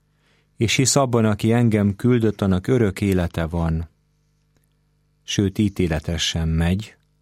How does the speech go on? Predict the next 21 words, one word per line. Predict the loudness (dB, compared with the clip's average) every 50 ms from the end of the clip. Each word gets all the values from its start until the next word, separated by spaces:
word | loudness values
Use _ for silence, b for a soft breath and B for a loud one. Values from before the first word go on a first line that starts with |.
| _ _ _ _ _ _ _ _ _ _ _ _ _ _ _
hanem | -4 -2 0 2 2 2
átment | 2 2 0 -2 -2 -2 0 0 0 0 -2
a | -4
halálból | -4 -2 -2 -2 0 0 0 0 0 -2 -2 -2 -2 0 0
az | -2 -2 -4
életbe. | -6 -6 -6 -6 -8 -10 -12 -12 -14 -14 -12 -14 -14 -16 _ _ _ _ _ _ _ _ _ _ _ _ _ _ _ _ B B B B B B B B B B
Bizony, | 2 2 4 4 4 4
bizony, | 4 2 2 2 2 4
mondom | 4 4 4 4 4 4 4
nektek, | 2 2 0 -2 -4 -4 -4 -2
hogy | -2 -2 -2 0
eljön | 0 0 2 2 2 2 2
az | 2 2 0 -4 -4 -2
óra, | 0 2 2 2 2 2 2 2 0 0 -4 -8 _ _ _ _ _ _ _ _ _ _ _ _ _ _ _ _ _ _ _ _ _ _ _ -8
és | -8 -6 -4 -4
itt | -6 -6 -6 -6
is | -6 -6 -6 -6 -4
van, | -2 0 0 2 2 0 -2 -4 -6 _ _ _ _ _ _ _ _ _ _ _ _ _ _ _ _ _ _ _ _ _ -2
mikor | -2 0 0 0 0 -2
a | 0
halottak | 0 2 2 2 2 0 -2 _ _ -2 -2 -2 -2 -6 -12 -20 -20 -20